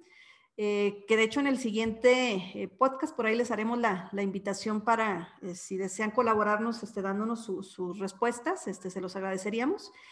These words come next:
E igualmente en próximo podcast, pues ya les hablaremos de los hallazgos, es decir, de lo que el, en este caso la, la, la encuesta, este, nos, eh, nos arrojó. Y pues esta encuesta va a estar, eh, diseñada en línea y como lo dice Manuel, después de que ya tienen el conocimiento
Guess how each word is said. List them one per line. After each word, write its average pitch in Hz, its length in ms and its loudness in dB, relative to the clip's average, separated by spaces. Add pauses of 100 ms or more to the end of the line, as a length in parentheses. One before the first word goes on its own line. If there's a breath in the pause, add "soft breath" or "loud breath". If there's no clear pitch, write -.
(280 loud breath)
E 233 100 4
igualmente 294 480 8
en 311 100 4
próximo 285 440 2
podcast, 277 460 4
pues 220 140 2
ya 226 100 4
les 254 220 4
hablaremos 220 480 2
de 247 80 4
los 202 200 0
hallazgos, 220 640 0 (180)
es 214 140 -4
decir, 254 280 2
de 226 80 4
lo 208 160 0
que 190 640 0
el, 185 320 -4
en 190 140 -2
este 214 180 -4
caso 247 240 0
la, 247 160 2
la, 190 160 0
la 190 140 0
encuesta, 220 480 0
este, 247 200 -2
nos, 190 300 -4
eh, 185 240 -2
nos 185 180 -4
arrojó. 185 520 -2 (520 loud breath)
Y 277 180 4
pues 285 180 2
esta 269 180 2
encuesta 269 380 4
va 269 100 8
a 262 40 6
estar, 254 520 4
eh, 214 140 2
diseñada 220 720 2
en 220 160 2
línea 277 480 4 (260)
y 269 280 2
como 190 400 2
lo 190 160 0
dice 196 220 0
Manuel, 247 260 0
después 247 320 4
de 262 100 6
que 254 80 0
ya 226 180 4
tienen 269 240 4
el 262 120 4
conocimiento 220 960 0